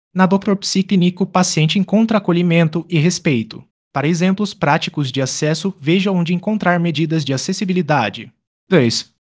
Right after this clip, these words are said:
Como a doutor Psi Clinic garante um atendimento acessível?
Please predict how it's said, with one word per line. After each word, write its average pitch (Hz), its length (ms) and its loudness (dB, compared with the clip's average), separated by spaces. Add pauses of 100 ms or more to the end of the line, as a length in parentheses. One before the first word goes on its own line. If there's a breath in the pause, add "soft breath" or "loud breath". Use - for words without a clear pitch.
(140)
Como 262 160 2
a - 20 4
doutor 208 320 2
Psi 190 300 0
Clinic 165 360 2
garante 156 380 2
um 214 60 4
atendimento 160 500 4
acessível? 139 600 -2